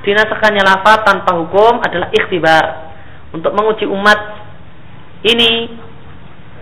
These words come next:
yaitu ujiannya adalah tentang mengamalkan bima la yajud, bima la yajidun,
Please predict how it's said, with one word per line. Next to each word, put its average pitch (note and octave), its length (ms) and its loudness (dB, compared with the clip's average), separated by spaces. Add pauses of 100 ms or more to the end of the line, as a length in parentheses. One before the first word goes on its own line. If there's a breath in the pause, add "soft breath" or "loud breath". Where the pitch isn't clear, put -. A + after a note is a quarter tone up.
(560 loud breath)
yaitu D#3+ 240 4 (480)
ujiannya E3+ 400 0
adalah G3 280 6 (600)
tentang G3 400 2
mengamalkan B3 800 6
bima G3+ 240 4
la F#3 140 6 (100)
yajud, F#3+ 280 -2 (280)
bima F#3+ 240 0
la G3 160 6
yajidun, G#3 600 6